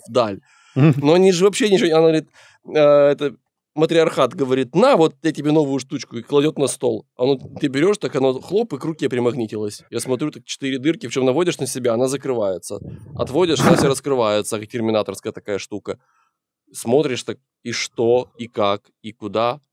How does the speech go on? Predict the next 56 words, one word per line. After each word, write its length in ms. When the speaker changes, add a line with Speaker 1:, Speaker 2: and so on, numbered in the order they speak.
Speaker 1:
И 120
вообще 360
ни 100
слова 320
не 100
было 240
сказано. 400
Даже 240
не 120
было 180
никакого 260
ни 120
туториала. 720
То, 140
а, 140
я 120
пошёл 400
в 80
тир, 380
думаю, 220
может 160
быть, 100
отстреля-, 480
я 120
подумал, 280
что 120
это 100
ракетница, 560
я 100
пошёл 280
в 80
тир, 300
а 140
оно 160
Speaker 2:
А, 20
Speaker 1:
никак 160
Speaker 2:
да, 200
Speaker 1:
там 140
не 80
Speaker 2:
в 80
тире 320
Speaker 1:
работает. 100
Speaker 2:
оно 160
не 120
работает, 500
оно 200
только 400
в 600
игре, 340
Speaker 1:
Ну, 140
Speaker 2:
ну, 60
Speaker 1:
то 80
Speaker 2:
в 40
Speaker 1:
есть 120
Speaker 2:
самом 300
раунде. 440